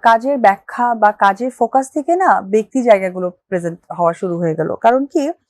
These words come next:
দেখো, মানুষের জীবনে যে কোনো কিছুই ভালো হতে পারে, মন্দ হতেই পারে, এটা অস্বাভাবিক কিছু নয়।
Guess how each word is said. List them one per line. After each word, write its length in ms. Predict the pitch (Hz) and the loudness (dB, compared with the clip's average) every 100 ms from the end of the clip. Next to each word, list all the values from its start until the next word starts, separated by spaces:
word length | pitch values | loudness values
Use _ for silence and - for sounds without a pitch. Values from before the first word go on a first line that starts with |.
| _ - _ - | _ -20 _ 0
দেখো, 200 | 254 226 | 2 4
মানুষের 440 | 214 233 - 320 | 4 2 0 -4
জীবনে 600 | 269 294 311 311 320 320 - _ _ 214 | -2 -6 -4 -2 -2 -6 -10 _ _ -10
যে 160 | 247 | -6
কোনো 220 | 240 269 | -4 -4
কিছুই 540 | 269 277 - 311 320 311 233 | -4 -8 -10 -8 -8 -8 -12
ভালো 400 | 220 254 247 262 | -4 -2 0 -2
হতে 200 | 269 269 | -2 -4
পারে, 380 | 254 254 294 330 | -2 -2 -2 -6
মন্দ 320 | 233 214 214 | -6 -6 -6
হতেই 360 | 226 214 196 190 | -6 -6 -6 -6
পারে, 300 | - - - _ _ - | -4 -6 -10 _ _ -8
এটা 180 | 208 | 0
অস্বাভাবিক 520 | 226 233 269 269 302 285 | 0 0 -4 -4 -8 -10
কিছু 260 | 254 - 254 | -12 -10 -8
নয়। 240 | 202 185 | -6 -8